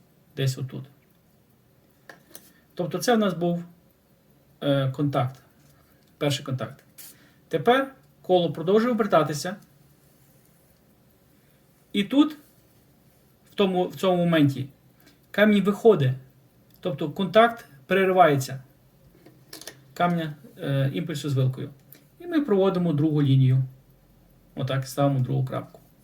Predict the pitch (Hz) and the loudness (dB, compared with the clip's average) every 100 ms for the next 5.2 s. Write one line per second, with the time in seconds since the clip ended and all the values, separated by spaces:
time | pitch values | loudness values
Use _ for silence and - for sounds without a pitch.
0 | - - - _ _ _ _ - _ _ | -20 -20 -20 _ _ _ _ -20 _ _
1 | _ _ _ - 208 214 269 190 175 - | _ _ _ -2 0 4 2 2 -2 2
2 | 214 196 196 - - 180 156 147 143 147 | 2 2 0 -4 -10 -4 -2 2 2 2
3 | 180 175 - 151 143 - - - - - | 4 4 2 -2 -2 -4 -16 -20 -20 -20
4 | - - 156 175 170 165 175 180 294 190 | -20 -8 -4 0 0 0 0 0 0 2
5 | 127 | 0